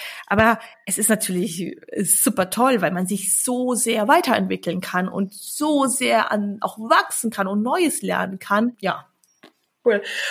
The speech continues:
Speaker 2: Und hattest du vielleicht, äh, ne, wenn du das jetzt mal so ein bisschen vergleichst, wie hast du damals in, äh, dem Angestelltenverhältnis geführt,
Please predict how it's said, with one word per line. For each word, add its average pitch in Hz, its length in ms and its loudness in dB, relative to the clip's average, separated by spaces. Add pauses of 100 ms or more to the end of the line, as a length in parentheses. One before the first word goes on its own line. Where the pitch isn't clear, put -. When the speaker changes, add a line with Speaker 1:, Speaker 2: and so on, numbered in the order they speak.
(220)
Speaker 2:
Und 214 180 4
hattest 277 240 0
du 370 40 0
vielleicht, 262 440 2
äh, 233 220 6
ne, 240 100 4
wenn 262 140 4
du 226 60 4
das 226 120 0
jetzt 214 140 2
mal 202 100 4
so 202 80 0
ein 202 60 0
bisschen 214 240 2
vergleichst, 190 560 2
wie 226 100 2
hast 233 220 2
du - 20 -2
damals 190 460 2
in, 180 320 -2
äh, 170 120 4
dem 165 160 2
Angestelltenverhältnis 247 1400 2
geführt, 262 800 2